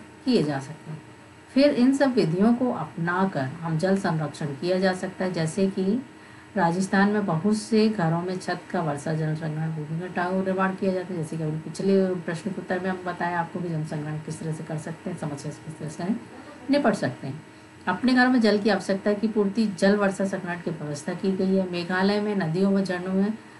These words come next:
जल को बांस द्वारा बने पाइप द्वारा एकत्रित करके दो सौ वर्ष पुरानी, अ, विधि को प्रचलित है। शुष्क और अर्धशुष्क क्षेत्रों में खेतों से वर्षा जल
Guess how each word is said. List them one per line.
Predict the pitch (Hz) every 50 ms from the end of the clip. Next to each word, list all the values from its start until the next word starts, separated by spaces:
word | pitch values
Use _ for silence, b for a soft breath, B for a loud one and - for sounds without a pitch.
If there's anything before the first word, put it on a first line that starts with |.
| B B -
जल | 180 196 202 202
को | 196 226
बांस | 202 190 180 175 202 208 208
द्वारा | 202 202 196 190 190 202 196
बने | 196 180 175 185 185
पाइप | 185 - 175 175 185 190 185
द्वारा | 190 180 180
एकत्रित | 180 170 165 175 165 - 202 190 190 -
करके | 202 180 175 180 214
दो | 196 170 170 165 160
सौ | - 185
वर्ष | 175 165 170 180 185 -
पुरानी, | - - 175 165 151 151 156 170 196 220 240 - B B B B B B B -
अ, | 214 196 190 190 180 175 165 156 156 - - - - 214 196 - - - - - -
विधि | 196 185 190 190 226 220
को | 214 214 190
प्रचलित | 185 165 143 - - 180 180 175 -
है। | 185 180 185 185
शुष्क | 190 - 214 214 214 - 240
और | 220
अर्धशुष्क | 196 190 190 - 226 208
क्षेत्रों | - 220 202 196 220 208
में | 220 214
खेतों | - 202 175 170 - 196 196
से | 190 208 202
वर्षा | 185 175 160 160 - 180
जल | 170 160 165 180 185 196 214